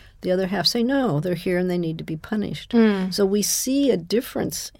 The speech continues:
Speaker 1: of, in the belief system of staff.
Speaker 2: And that's quite interesting, 'cause I think that has implications for the training academies, whether it's in the U K or America. You know, it's
Speaker 1: Absolutely.
Speaker 2: like these people are going into the prisons without being given clear guidance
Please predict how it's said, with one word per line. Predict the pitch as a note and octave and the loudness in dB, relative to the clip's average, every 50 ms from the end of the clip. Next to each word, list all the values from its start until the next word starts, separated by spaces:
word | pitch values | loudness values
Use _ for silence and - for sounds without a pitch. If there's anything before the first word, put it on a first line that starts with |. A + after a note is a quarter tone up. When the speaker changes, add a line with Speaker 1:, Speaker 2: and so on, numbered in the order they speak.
| - _ - - - - | -20 _ -20 -20 -18 -12
Speaker 1:
of, | C4+ F#3 - - | -12 -12 -12 -6
in | - G3+ G3 F#3+ | -2 0 0 0
the | F3+ | 0
belief | E3 F3 F3 F#3+ A3 C4 C#4 | -2 -2 -2 0 0 0 -2
system | - - F#3+ D#3 - - - D#3 D#3 | 0 -2 -2 -2 -2 -4 -4 -4 -2
of | D#3 D3+ - | -4 -4 -6
staff. | - - - A#3 C4 B3+ G3 - - - - - - | -6 -4 -2 -2 -2 -2 -4 -6 -8 -10 -12 -2 2
Speaker 2:
And | A3+ A3+ B3 | 4 6 6
that's | C#4+ - - | 6 4 2
quite | - B3+ A#3 | 0 2 4
interesting, | A3 A3+ A3+ - G#3 F#3+ - F#3 F3+ | 6 4 6 6 4 2 2 -2 -2
'cause | E3+ - | 0 0
I | F#3+ F#3 | 0 2
think | G3+ G3+ - | 0 0 2
that | G#3 G3+ - | 2 2 2
has | E3+ G#3 F#3+ F3 | 2 -2 -2 0
implications | F3 G#3 G3 - - - A3 G3+ G3 G3 - F#3 F3 E3+ | -2 -2 -4 -4 -4 0 2 2 2 2 0 -2 -2 -2
for | - - F3+ | -4 -2 -2
the | F3+ F3+ | 0 -2
training | - - B3+ D4 D#4 A3+ F3 | 0 2 2 4 4 4 2
academies, | E3 - F3 E3 D#3+ E3+ F3 F3+ F3+ F3 - | 2 0 -2 -2 -2 -4 -6 -6 -6 -4 -2
whether | F3+ F3 E3+ F3+ F3+ | -2 -2 0 2 0
it's | F3 F#3 - F#3 | 0 0 0 -2
in | F3 F3+ | -2 -2
the | F3 | -2
U | F3 F3+ F#3 F#3 | 0 -2 -2 -2
K | F3 - F#3+ F#3 F#3 F#3+ | 0 0 2 2 4 4
or | F#3+ F#3+ | 2 2
America. | G3+ G#3 G#3 A#3+ C4+ F3+ - - - F3 F3 F#3 | 2 4 4 4 4 2 2 2 4 4 4 4
You | F#3+ G3+ G#3 G3+ | 4 4 6 8
know, | G3+ A3 | 10 10
it's | B3 C4+ | 8 8
Speaker 1:
Absolutely. | - - F3+ | 6 4 6
Speaker 2:
like | G#3 G#3+ G#3+ G#3 G#3+ - | 6 6 6 4 2 0
these | G#3+ G3+ G3 - | -2 -4 -4 -4
people | - - G#3 F#3+ - G3 | -2 -4 -4 -2 0 -2
are | F#3+ | 0
going | F#3 G3 G3 G3+ G3+ G#3+ | 0 0 0 2 4 4
into | G#3+ A#3 - - | 4 4 2 0
the | F3+ | -6
prisons | E3+ - F#3 F3 F3+ F3+ E3+ F3+ | -4 -2 -2 0 0 -2 -2 0
without | F#3+ G3 F3 G3+ - - - | 2 2 4 2 2 0 0
being | G#3+ F#3+ F#3+ F#3 F#3 F3 - | -2 0 0 0 -2 -2 0
given | - G#3+ F#3+ F3 F#3 F3+ F3+ F3+ | 0 0 2 2 2 0 0 -2
clear | - - - G3 F#3 F#3 F3 E3+ | -4 -2 0 2 4 4 2 2
guidance | E3+ - G3 G3 G3+ G3 F#3+ F3 E3+ - - - - - - - - - - | 2 2 4 6 6 4 2 0 -4 -6 -8 -10 -12 -10 -8 -6 -6 -6 -6